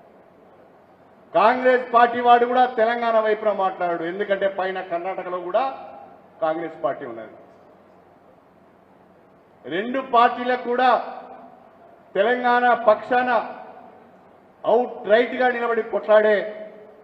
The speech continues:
అవకాశాలు వాళ్ళకు లేదు. తెలంగాణ కొరకు కొట్లాడే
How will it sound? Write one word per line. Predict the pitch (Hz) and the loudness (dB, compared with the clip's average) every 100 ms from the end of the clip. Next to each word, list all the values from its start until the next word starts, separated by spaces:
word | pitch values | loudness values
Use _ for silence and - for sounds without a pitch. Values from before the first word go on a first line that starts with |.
| - 117 | -16 -8
అవకాశాలు | 160 208 214 208 202 196 | -6 2 2 2 0 -2
వాళ్ళకు | 185 180 - | -4 -4 -6
లేదు. | 165 165 135 - - - - - - _ _ _ _ _ _ - _ - | -8 -8 -12 -18 -20 -20 -20 -20 -20 _ _ _ _ _ _ -20 _ -4
తెలంగాణ | 196 247 247 247 254 | 0 0 2 2 2
కొరకు | 254 247 240 240 - - | 0 -2 -2 -6 -6 0
కొట్లాడే | 220 285 269 262 220 | 0 4 2 4 0